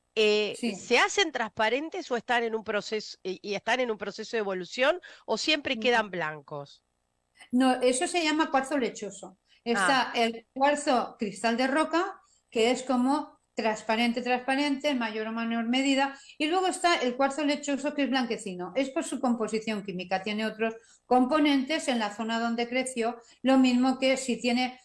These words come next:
Speaker 2: cerca manganeso y hierro y otros componentes, se forma el cuarzo amatista, que es un color determinado, color violáceo, que puede ser desde muy lila hasta muy púrpura. Depende de la cantidad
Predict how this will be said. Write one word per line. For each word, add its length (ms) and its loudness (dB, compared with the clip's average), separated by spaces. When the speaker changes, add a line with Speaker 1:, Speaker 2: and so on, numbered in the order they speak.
Speaker 2:
cerca 440 2
manganeso 1000 0
y 240 -4
hierro 840 0
y 120 0
otros 260 0
componentes, 920 0
se 200 -2
forma 560 -2
el 180 0
cuarzo 320 -2
amatista, 640 -4
que 120 -2
es 240 -8
un 260 -2
color 420 2
determinado, 960 2
color 280 -2
violáceo, 640 2
que 100 -2
puede 300 -4
ser 200 -4
desde 280 -6
muy 200 -2
lila 460 2
hasta 540 2
muy 260 0
púrpura. 580 -2
Depende 720 2
de 380 4
la 240 2
cantidad 680 2